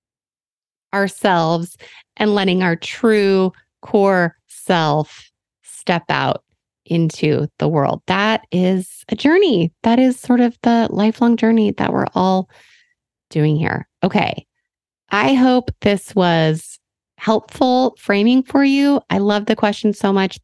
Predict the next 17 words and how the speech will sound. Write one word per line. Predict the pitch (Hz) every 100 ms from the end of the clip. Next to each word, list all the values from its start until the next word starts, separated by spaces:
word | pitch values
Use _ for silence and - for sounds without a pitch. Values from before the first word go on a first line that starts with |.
| -
Thank | 202 202 208 214
you | 208 208
for | - -
asking | 170 180 - - 185
it. | 180 170 - - - - _ _
And | 196 185 175 175 170 - _ _ _ _ _ _ _
this | 180 262 262 -
is | 220 247 233 - _ _ -
also | 226 285 - 233 -
a |
little | 220 214
bit | 220 -
of | 208
a |
taste | - 208 220 - - -
of | - 185 185 185 - _ _ _ _ _ _
some | - - - 202 202 208